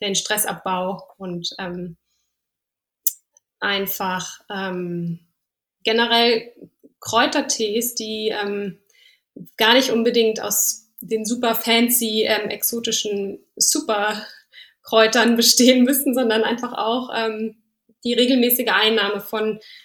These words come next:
Kamille, Melisse, beruhigende Kräuter,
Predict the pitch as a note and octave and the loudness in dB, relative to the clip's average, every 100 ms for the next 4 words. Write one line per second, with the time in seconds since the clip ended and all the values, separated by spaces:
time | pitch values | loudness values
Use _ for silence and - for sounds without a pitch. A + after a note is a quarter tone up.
0 | _ - B3 A3 A3 G#3 G#3+ - _ A#3+ | _ 0 4 4 4 2 -2 -6 _ -2
1 | A3 G3+ - G#3+ G3+ G#3+ _ _ A3+ G#3+ | 0 2 0 -4 -6 -10 _ _ -10 -6
2 | A3 A#3+ A#3+ G#3+ - G#3 A3 A3 G#3+ G#3+ | 2 4 4 2 -2 2 2 2 -2 -2